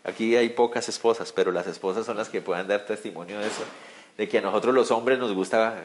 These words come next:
ciertas playeras, camisetas, pantalones, que son nuestras favoritas,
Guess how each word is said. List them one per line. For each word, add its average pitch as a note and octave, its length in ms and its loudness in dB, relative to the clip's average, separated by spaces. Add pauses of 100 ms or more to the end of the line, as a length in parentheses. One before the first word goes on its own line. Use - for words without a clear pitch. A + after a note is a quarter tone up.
(120)
ciertas B2 460 4
playeras, A#2 560 4
camisetas, A2+ 760 0
pantalones, G2+ 640 2
que G#2 80 -2
son F#2+ 120 -2
nuestras A2+ 280 -4
favoritas, A2+ 680 0